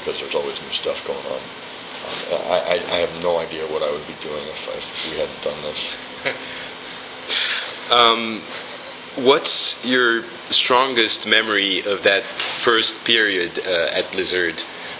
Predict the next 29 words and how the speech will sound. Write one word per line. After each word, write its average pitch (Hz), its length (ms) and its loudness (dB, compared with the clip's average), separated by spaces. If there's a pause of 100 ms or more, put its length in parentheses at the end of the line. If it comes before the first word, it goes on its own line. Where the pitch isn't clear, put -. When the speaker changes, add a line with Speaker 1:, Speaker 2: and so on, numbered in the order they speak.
(100)
Speaker 2:
Um, 82 420 -2 (880)
that, 107 200 4
that 104 180 4
first, 113 420 4 (180)
you 104 140 2
know, 92 140 4
f-, - 240 0
maybe 120 200 6
first 117 360 4
few 113 100 6
years 98 480 4
when 92 160 2
there 92 180 4
were 90 280 4
only 104 220 4
a 95 40 0
few 98 220 4
of 90 100 0
you. 92 300 0
What, 90 260 2
what's 104 240 4
the 104 80 4
feeling 104 440 2
that 87 200 4
you 98 60 0
keep 92 260 0
from - 460 -2
that 85 180 2
time? 80 260 0